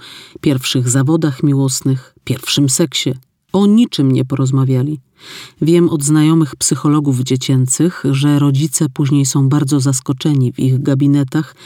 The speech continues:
kiedy słyszą, jakie są powody tego, że ich dziecko sprawia problemy w szkole, chodzi na wagary albo robi sobie krzywdę. To typowy sposób na to, żeby chociaż na chwilę połączyć ze sobą rodziców, bo przecież jak dziecko się potnie żyletką,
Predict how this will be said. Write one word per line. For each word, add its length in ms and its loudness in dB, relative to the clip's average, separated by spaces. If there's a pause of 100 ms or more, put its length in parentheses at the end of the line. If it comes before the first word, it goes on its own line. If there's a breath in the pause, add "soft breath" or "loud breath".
(300 loud breath)
kiedy 220 -2
słyszą, 560 -2
jakie 360 -2
są 200 0
powody 380 0
tego, 380 -4
że 160 0
ich 220 2
dziecko 380 -2
sprawia 360 -2
problemy 440 0
w 80 -12
szkole, 500 -2 (460 loud breath)
chodzi 300 -2
na 120 -2
wagary 580 0 (180)
albo 340 -2
robi 200 0
sobie 260 0
krzywdę. 560 -4 (720)
To 160 0
typowy 400 0
sposób 460 -4
na 180 2
to, 280 -2
żeby 300 0
chociaż 360 -2
na 100 2
chwilę 400 -2
połączyć 640 0
ze 120 2
sobą 340 0
rodziców, 720 -4 (300)
bo 140 -4
przecież 380 -4
jak 200 -2
dziecko 380 -2
się 160 -6
potnie 360 -2
żyletką, 540 0